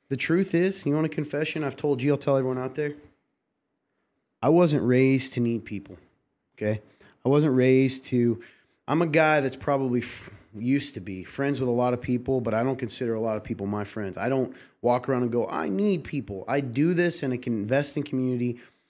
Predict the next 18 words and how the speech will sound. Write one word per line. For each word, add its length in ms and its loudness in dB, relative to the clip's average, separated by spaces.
and 120 -2
get 140 2
in 120 2
it 100 0
because 260 -6
God 360 0
told 220 -2
me 140 2
that 200 0
it's 180 -4
needed 420 -6
and 100 -8
it's 140 -8
necessary, 520 -6
and 120 -6
I 40 -6
believe 360 -6
him. 180 -16